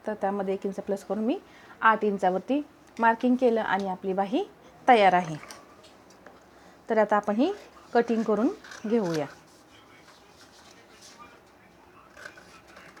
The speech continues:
अशा पद्धतीने ही कटिंग करून घ्यायची. आधी पाठीमागचा आकार कट करत जायचा. तर बाहीला आपला आकार किती परफेक्ट आलेला आहे, या इथे तुम्ही पाहू शकता.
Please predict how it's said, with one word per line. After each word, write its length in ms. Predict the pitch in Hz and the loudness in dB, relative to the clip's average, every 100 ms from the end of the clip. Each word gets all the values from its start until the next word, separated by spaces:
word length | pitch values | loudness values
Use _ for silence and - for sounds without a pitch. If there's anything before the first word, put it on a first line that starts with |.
| - - - - - | -20 -20 -20 -18 -10
अशा 220 | 220 214 | -6 -4
पद्धतीने 500 | 190 196 185 175 185 | -4 -4 -4 -4 -4
ही 160 | 202 247 | -2 -2
कटिंग 380 | - 285 233 214 | 0 0 0 -2
करून 280 | 202 196 | 0 0
घ्यायची. 420 | 202 190 180 226 302 - - - - - - - - - - - - - | 0 -4 -4 -6 -8 -10 -20 -20 -20 -20 -20 -20 -20 -20 -20 -20 -16 -8
आधी 140 | 208 | -6
पाठीमागचा 580 | 220 226 220 226 214 226 | 0 0 0 -4 -2 -2
आकार 280 | 208 226 - - - - - - | 0 2 0 -2 -16 -20 -20 -4
कट 120 | 233 220 - | -4 -2 -2
करत 240 | 202 196 | -2 0
जायचा. 380 | 190 180 170 208 254 - - - - - - | 0 0 -2 -6 -8 -12 -20 -20 -20 -20 -4
तर 120 | 233 | 2
बाहीला 500 | 233 226 240 247 294 | 4 8 8 8 6
आपला 260 | 294 269 240 | 6 6 4
आकार 260 | 220 226 240 | 4 2 -2
किती 220 | 240 240 | -2 0
परफेक्ट 520 | - 262 254 277 - | 4 4 4 0 2
आलेला 300 | 233 202 202 | 2 4 2
आहे, 260 | 190 208 240 | 2 2 0
या 100 | 208 | 0
इथे 200 | 185 196 | -2 -4
तुम्ही 260 | 196 254 370 - - - - | -2 -2 -4 -12 -20 -2 4
पाहू 180 | 233 | 4
शकता. 400 | 220 226 214 - | 4 -2 -2 -2